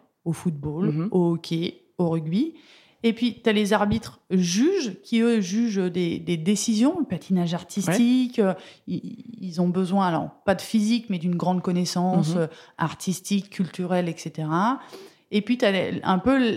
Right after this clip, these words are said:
Speaker 1: l'arbitre entre les deux, qui, c'est pas péjoratif d'être entre les deux, mais on me demande moins de conditions physiques. Le handball, maintenant, je suis devenue arbitre de hand, je
Speaker 2: Mm.
Speaker 1: vois que c'est moins exigeant, mais il faut quand même une condition physique, mais c'est plus abordable,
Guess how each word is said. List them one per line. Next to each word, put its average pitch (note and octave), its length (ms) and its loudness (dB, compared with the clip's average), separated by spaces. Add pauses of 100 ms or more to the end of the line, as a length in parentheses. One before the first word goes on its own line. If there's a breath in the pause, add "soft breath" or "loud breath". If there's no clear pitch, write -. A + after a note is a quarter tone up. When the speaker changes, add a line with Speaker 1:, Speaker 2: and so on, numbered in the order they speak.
(180)
Speaker 1:
l'arbitre G3+ 540 0
entre F#3 300 -2
les F3+ 140 2
deux, D4+ 340 2 (240)
qui, - 160 -16
c'est - 140 -14
pas A3+ 160 2
péjoratif G#3+ 580 2
d'être F3+ 220 -6
entre E3+ 200 -4
les F3 120 -2
deux, C4+ 180 2
mais A#3+ 200 2 (320 loud breath)
on G3 60 -2
me G3 120 2
demande F3+ 340 0
moins G3 140 2
de G3+ 80 2
conditions F#3 340 -2
physiques. F#3+ 500 -6 (200)
Le F3 160 2
handball, E3+ 460 4 (600)
maintenant, E3+ 260 -8
je - 60 -6
suis E3 80 -14
devenue E3+ 200 -2
arbitre E3+ 280 -2
de E3+ 80 -4
hand, F3 180 0
je E3 80 0
Speaker 2:
Mm. E3 40 0
Speaker 1:
vois F3+ 120 2
que F3 60 -14
c'est E3 120 -6
moins F3+ 300 2
exigeant, F#3+ 520 2
mais G3+ 180 -2 (220)
il - 60 -20
faut G3 140 -8
quand F3 140 -2
même F#3 160 2
une E3 100 -2
condition F3 380 -4
physique, G3 360 -6
mais F#3 80 -2
c'est E3+ 140 -8
plus F3+ 240 -2
abordable, E3+ 560 2